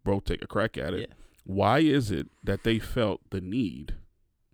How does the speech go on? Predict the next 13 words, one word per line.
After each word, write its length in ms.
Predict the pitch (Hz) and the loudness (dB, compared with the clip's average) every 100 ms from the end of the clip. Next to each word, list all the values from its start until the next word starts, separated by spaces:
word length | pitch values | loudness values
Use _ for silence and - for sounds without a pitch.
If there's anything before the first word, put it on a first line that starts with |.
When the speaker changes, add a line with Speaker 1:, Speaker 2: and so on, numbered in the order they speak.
| - | -14
Speaker 2:
Mm. 180 | 90 76 | -12 -8
Speaker 1:
to 120 | 104 | -6
try 220 | - 107 | -2 -2
to 80 | 98 | -2
bring 400 | 98 101 107 101 | -4 0 2 0
back, 500 | 95 98 101 98 - - | 0 2 2 -2 -10 -6
in, 260 | 95 92 - | -6 -6 -6
in 200 | 95 - | -6 -2
air 200 | 101 90 | -4 -4
quotes, 420 | 85 85 - - - - - | -6 -6 -8 -16 -18 -20 -6
the 120 | 95 | -2
offices 680 | 95 101 - - 101 98 - | 0 -2 -4 -4 -4 -4 -6
of 340 | 95 82 90 | -6 -4 -6